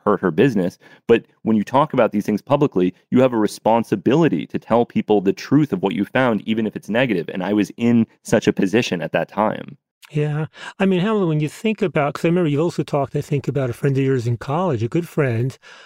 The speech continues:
Speaker 2: who had a schizophrenic break under the influence of psychedelics, and that, that, that didn't, he didn't come back from it. How do you think about, you know, the casualties from some of this innovative psychedelic production?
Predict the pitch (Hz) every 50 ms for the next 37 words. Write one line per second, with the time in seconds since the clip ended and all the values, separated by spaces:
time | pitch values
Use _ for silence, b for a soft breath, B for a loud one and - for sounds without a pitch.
0 | B B B - 147 143 131 139 135 135 147 - - - 156 - - 143 - 170
1 | 151 147 147 110 - - 147 190 220 - - - 131 123 120 127 123 123 120 120
2 | - - 135 127 113 - - 117 - - 139 131 - - 139 131 123 123 123 139
3 | 156 - - - - 143 135 127 123 139 135 - 160 139 135 135 135 131 135 131
4 | 131 131 _ _ _ _ - 143 139 156 - _ - 139 120 131 120 - - 143
5 | 127 110 143 175 190 - - 151 139 143 123 196 214 233 233 247 240 214 - -
6 | - 202 214 226 - 202 156 139 123 117 113 123 185 B B B B B B B
7 | B B _ - 143 139 139 135 120 135 123 - - 139 131 131 120 139 127 113
8 | - - 127 120 120 117 110 - - - 127 120 - - 139 131 127 117 117 123
9 | 120 - - - - - - 165 135 131 127 110 123 120 120 113 117 117 113 104
10 | - - b b b b b b b - - - 143 135 - 151 135 131 127 127
11 | 127 _ - 143 139 147 147 - - - _